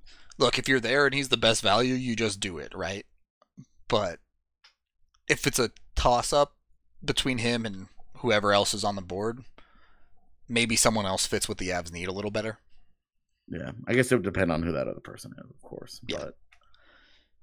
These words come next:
Speaker 1: And
Speaker 2: it is interesting to think about.
Speaker 1: before we get, uh, too far into the weeds on that, we can take our, uh, second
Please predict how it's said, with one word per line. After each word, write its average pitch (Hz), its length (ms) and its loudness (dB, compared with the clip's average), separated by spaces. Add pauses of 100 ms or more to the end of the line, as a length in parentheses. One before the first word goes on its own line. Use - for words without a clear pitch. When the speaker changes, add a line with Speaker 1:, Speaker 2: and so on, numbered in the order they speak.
(180)
Speaker 1:
And 120 160 -4
Speaker 2:
it 117 60 6
is 104 140 6
interesting 92 420 -6
to 82 80 -6
think 52 220 -12
about. - 340 -8
Speaker 1:
before 240 320 4
we 190 140 2
get, 160 280 -2
uh, 143 300 4
too 156 160 -2
far 131 300 2
into 120 120 -6
the 117 120 -2
weeds 113 260 -2
on 107 160 0
that, 107 320 -2
we 139 100 -8
can 120 200 -6
take 120 320 2
our, 104 320 6
uh, 98 280 4
second 156 680 2